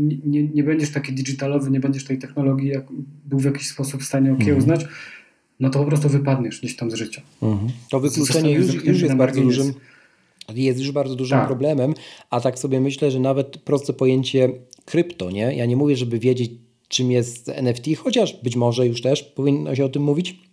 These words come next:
Speaker 2: jako taka podstawowa wi-, wiedza. Mm, no, no to już się dzieje, w sensie, e, to już wypada wiedzieć, no bo to się pojawia w, w, w treściach, które czytamy, na które trafiamy.
Speaker 1: Tak,
Speaker 2: No i trochę,
Speaker 1: tak.
Speaker 2: trochę głupio się później odnieść do czegoś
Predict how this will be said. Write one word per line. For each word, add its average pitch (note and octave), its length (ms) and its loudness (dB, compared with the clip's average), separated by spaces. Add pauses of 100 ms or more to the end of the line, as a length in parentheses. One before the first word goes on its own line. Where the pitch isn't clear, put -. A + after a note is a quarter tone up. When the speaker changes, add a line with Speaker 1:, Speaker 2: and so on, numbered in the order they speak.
(400)
Speaker 2:
jako B2+ 220 -2
taka C#3 200 -4
podstawowa C#3+ 540 0
wi-, C#3 220 -6
wiedza. C#3 340 2 (560)
Mm, D3 260 -2 (500)
no, - 100 -14 (100)
no D3 100 4
to - 340 -4
już G3+ 200 0
się G3+ 180 2
dzieje, D3 340 -2
w - 60 -16
sensie, B2+ 320 -2
e, D3 400 -2
to C#3 120 0
już F3 280 0
wypada D3 580 -2 (200)
wiedzieć, C#3 340 0
no F3 100 2
bo E3+ 100 -4
to F3 120 -2
się F3+ 140 0
pojawia F3+ 560 0
w, F3 200 -12
w, - 1300 -12
w - 60 -20
treściach, G#3 460 0
które F3 300 0
czytamy, F#3 440 -2
na C#3+ 100 0
które D3 260 -6
trafiamy. C#3+ 600 0 (340)
Speaker 1:
Tak, C#3+ 160 0
Speaker 2:
No D3 80 4
i D#3 40 -4
trochę, G3 240 2
Speaker 1:
tak. G#3 220 -6
Speaker 2:
trochę F#3+ 200 -2
głupio G#3+ 340 -2
się F#3+ 100 0
później F#3 300 -2
odnieść F3+ 340 -2
do E3 380 -2
czegoś D#3+ 500 -2